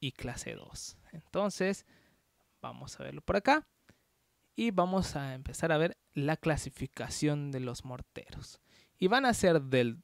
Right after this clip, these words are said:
de dos, tipo uno y tipo dos, como la, como las casas, ¿no? Como la, las edificaciones, tipo uno y tipo dos, ¿no? El tipo uno nos dice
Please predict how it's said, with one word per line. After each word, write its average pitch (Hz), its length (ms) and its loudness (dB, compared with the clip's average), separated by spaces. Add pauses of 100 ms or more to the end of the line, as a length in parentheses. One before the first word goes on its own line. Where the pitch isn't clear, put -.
de 127 220 4
dos, - 420 -4 (520)
tipo 262 260 6
uno 302 320 6
y 156 140 4
tipo 147 360 4
dos, 135 300 -2
como 151 300 6
la, 135 440 0
como 143 220 -2
las 131 260 -4
casas, 143 420 2
¿no? 147 160 -4
Como 135 220 -2
la, 120 360 -6
las 127 220 -4
edificaciones, 127 720 -2
tipo 170 220 2
uno 226 220 4
y 196 60 0
tipo 135 300 -2
dos, 143 220 -8
¿no? 208 180 0 (1000)
El 226 160 10
tipo 330 260 10
uno 302 460 4 (640)
nos 160 240 2
dice 208 340 4